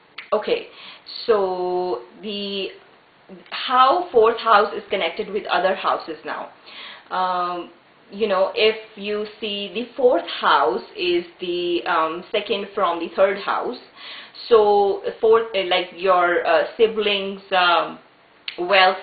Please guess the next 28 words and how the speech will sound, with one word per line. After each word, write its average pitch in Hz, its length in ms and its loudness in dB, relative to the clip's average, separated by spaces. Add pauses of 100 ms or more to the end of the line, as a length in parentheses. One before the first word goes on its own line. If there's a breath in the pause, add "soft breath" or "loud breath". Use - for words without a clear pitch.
that 175 180 0
they 180 120 -2
accumulate, 175 840 -4
and 170 340 -4
mostly 185 540 -8
through 202 240 -6
the 202 80 -4 (100)
family 165 640 -2
and 156 260 -4
the 165 160 -10
family 160 420 -2
values 165 560 -4 (460 loud breath)
that, 175 420 2
uh, 165 460 0 (180)
your 190 240 2 (160)
siblings 220 540 -2 (100)
accumulate 185 720 -4
from 269 180 -4
the 294 140 -10
family, 269 500 -4 (400 loud breath)
uh, 165 460 2
that 175 220 6
is 190 160 -4
seen 190 240 -8
from 226 160 -2
the 247 160 -8
fourth 233 260 2
house, 226 500 0